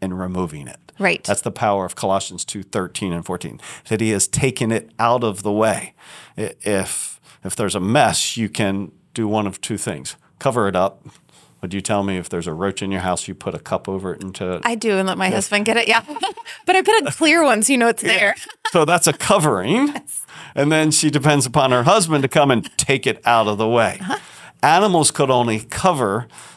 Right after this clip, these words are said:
Speaker 1: sin. Jesus and Jesus alone could take the penalty out of the way.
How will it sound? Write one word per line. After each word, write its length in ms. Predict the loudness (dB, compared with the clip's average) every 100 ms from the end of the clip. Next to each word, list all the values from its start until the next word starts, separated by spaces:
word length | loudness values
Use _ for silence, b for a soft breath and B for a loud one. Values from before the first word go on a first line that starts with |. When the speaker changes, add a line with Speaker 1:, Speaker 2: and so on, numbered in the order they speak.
| B
Speaker 1:
sin. 600 | -8 -4 -2 -2 -4 -8 B B -14
Jesus 520 | -6 -4 -2 -2 -2 -2
and 120 | -2
Jesus 420 | -2 -4 -4 -6
alone 300 | -6 -6 -8
could 200 | -10 -10
take 220 | -8 -8
the 100 | -8
penalty 460 | -8 -8 -8 -12 -16 -12
out 140 | -12 -10
of 140 | -14
the 80 | -14
way. 260 | -14 -16